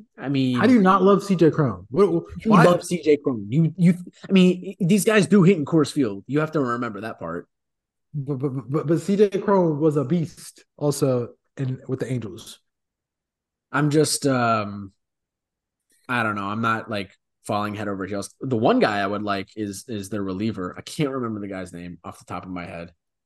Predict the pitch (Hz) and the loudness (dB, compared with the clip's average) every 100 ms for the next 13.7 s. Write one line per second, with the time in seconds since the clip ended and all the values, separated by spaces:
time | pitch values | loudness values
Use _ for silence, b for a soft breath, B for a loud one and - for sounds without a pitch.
0 | _ 147 147 160 143 127 120 - 135 135 | _ -4 -2 -2 -2 -4 -10 -4 -4 2
1 | 165 185 254 247 - _ _ 127 117 123 | 2 4 0 -2 -12 _ _ -6 -2 0
2 | 123 123 123 123 135 139 139 135 123 127 | 2 2 0 0 0 2 2 0 0 0
3 | 120 117 113 107 - _ - 101 98 98 | 0 0 0 -4 -10 _ -14 -10 -8 -8
4 | 95 90 90 - 170 180 202 196 208 214 | -8 -10 -12 -4 -4 0 0 2 0 0
5 | 226 214 214 214 214 262 254 156 - - | 0 0 -2 -6 -2 0 0 -2 -4 -14
6 | _ 127 110 120 101 165 202 185 170 165 | _ -8 -6 -8 -2 4 6 6 6 4
7 | 151 151 156 165 160 123 117 - 120 120 | 2 -2 0 -2 -2 -8 -6 -8 -8 -10
8 | _ _ _ 101 101 98 95 98 - - | _ _ _ -8 -6 -6 -6 -8 -10 -16
9 | 202 - 220 208 202 196 180 156 160 170 | -12 -2 0 2 0 2 2 2 -2 -2
10 | 151 160 160 175 135 127 120 143 110 135 | 0 2 4 4 4 4 2 0 0 -2
11 | - - 143 120 127 110 113 98 101 87 | -4 -2 -2 -2 -2 -2 -4 -6 -6 -10
12 | - - _ _ _ _ _ 160 139 170 | -14 -20 _ _ _ _ _ -6 -2 0
13 | 160 135 113 107 123 113 | 0 -4 -8 -12 -12 -12